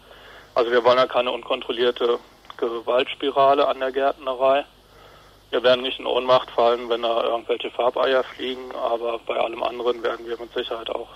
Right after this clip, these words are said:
selber einschreiten. Also auf der einen Seite wollen wir mit der Demo eine Öffentlichkeit erreichen. Mhm.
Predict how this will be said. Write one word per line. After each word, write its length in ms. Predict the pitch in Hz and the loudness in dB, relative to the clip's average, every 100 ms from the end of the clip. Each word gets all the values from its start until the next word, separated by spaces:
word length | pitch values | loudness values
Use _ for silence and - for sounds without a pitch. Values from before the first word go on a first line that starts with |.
| - | -6
selber 400 | 123 117 127 - | -4 0 0 -2
einschreiten. 640 | - - - 120 120 - - _ _ _ | -6 -16 -12 -8 -10 -12 -20 _ _ _
Also 140 | - 117 | -2 0
auf 100 | - | 2
der 140 | 127 | 0
einen 160 | 127 123 | 2 4
Seite 260 | 123 127 | 4 4
wollen 380 | 117 120 120 120 - | 2 2 0 -12 -4
wir 160 | 117 | -4
mit 140 | 117 117 | -4 -2
der 100 | 117 | -2
Demo 400 | 117 120 120 117 - | 0 -2 -2 -4 -6
eine 80 | 117 | -6
Öffentlichkeit 680 | - - 151 143 - 151 160 | -6 -6 -12 -6 -2 -2 -2
erreichen. 680 | 143 143 143 151 - 117 | -2 0 0 -2 -8 -16
Mhm. 80 | 113 | -18